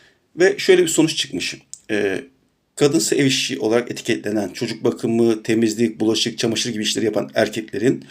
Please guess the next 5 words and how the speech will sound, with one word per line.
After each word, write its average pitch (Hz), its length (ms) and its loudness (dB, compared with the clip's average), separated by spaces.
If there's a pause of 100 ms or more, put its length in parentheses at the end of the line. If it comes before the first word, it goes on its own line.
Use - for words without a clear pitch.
(1160)
e, 107 280 2 (260)
daha 139 160 6
erkeksi 131 420 0
olarak 120 220 0
etiketlenen 107 560 -6